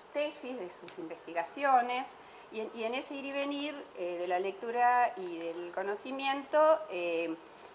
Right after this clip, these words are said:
pactamos, ¿no es así?, las temáticas que van, que, en donde vamos transitando, este, en el año. Hoy tenemos un, un tema que nos interesa muchísimo, y en realidad ustedes,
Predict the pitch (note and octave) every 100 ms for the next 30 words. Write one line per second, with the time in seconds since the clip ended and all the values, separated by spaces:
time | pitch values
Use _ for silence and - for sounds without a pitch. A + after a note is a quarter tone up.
0 | - G#3+ G#3+ - A#3 A#3 B3 A#3 G#3 G3
1 | - A#3 G3+ - A#3+ B3 A#3+ A#3+ B3+ C4
2 | B3+ G#3+ F#3+ G3+ G#3 G3+ - F#3+ F3+ F3+
3 | F#3+ G3 - G3+ G3+ G#3 - G#3 A3 A3
4 | G#3+ F#3 F3 E3 D3+ - - - - -
5 | D#3+ - E3 D#3 D3+ C3 E3+ E3+ D#3 C#3+
6 | C#3+ C#3 - - - - - - C4+ F4+
7 | G4 - - G#3 G#3+ B3+ B3+ A3 G3 F#3
8 | E3+ E3 F#3 F#3 G#3+ C4 A3+ F3+ - F#3
9 | F3 G3+ A#3 G#3 F3+ - C#4 G#3+ A3 F#3+
10 | F#3+ F#3+ G#3+ A3 A#3 C4+ E4 D4 B3+ C4+
11 | C#4 C4+